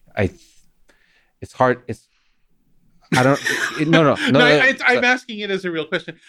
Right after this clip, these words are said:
Speaker 2: I don't,
Speaker 1: I,
Speaker 2: there's no
Speaker 1: I,
Speaker 2: way
Speaker 1: I,
Speaker 2: to know the answer
Speaker 1: th-, there's
Speaker 2: perfectly.
Speaker 1: no way to know the answer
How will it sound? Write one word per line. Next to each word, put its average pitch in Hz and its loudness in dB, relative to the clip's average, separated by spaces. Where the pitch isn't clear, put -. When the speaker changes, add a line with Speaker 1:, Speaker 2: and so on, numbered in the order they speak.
Speaker 2:
I 180 2
don't, 220 4
Speaker 1:
I, - 0
Speaker 2:
there's 208 -4
no 98 0
Speaker 1:
I, 143 2
Speaker 2:
way 185 0
Speaker 1:
I, 180 -2
Speaker 2:
to 165 -4
know 165 0
the 147 -6
answer 151 -6
Speaker 1:
th-, 143 -8
there's 127 2
Speaker 2:
perfectly. 135 2
Speaker 1:
no 139 4
way 127 4
to - -4
know 180 4
the 190 4
answer 113 2